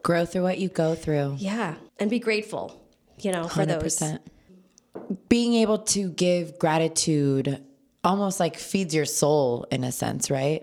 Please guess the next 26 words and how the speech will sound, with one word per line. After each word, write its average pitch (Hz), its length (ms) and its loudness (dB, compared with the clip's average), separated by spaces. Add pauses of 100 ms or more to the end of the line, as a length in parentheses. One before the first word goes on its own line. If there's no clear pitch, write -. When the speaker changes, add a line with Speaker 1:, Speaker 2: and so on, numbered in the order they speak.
(160)
Speaker 2:
Mm-hmm. 180 540 -6
Speaker 1:
Again, 151 640 0 (100)
whether 147 420 2
they're 135 680 2 (100)
difficult 160 520 0
moments 156 560 0
that 143 240 0
challenge 143 540 0
you 151 400 2
to 135 840 -2 (580)
think 180 320 0
differently, 165 540 0
outside 147 360 2
of 139 80 -4
the 143 60 0
box, 139 480 2
find 135 240 0
solutions. 131 840 -2 (480)
I 180 120 2
know 233 140 2
it 240 100 -4
can 226 100 2
be 220 120 4
exhausting 185 680 0
sometimes 123 920 -2
to 139 340 0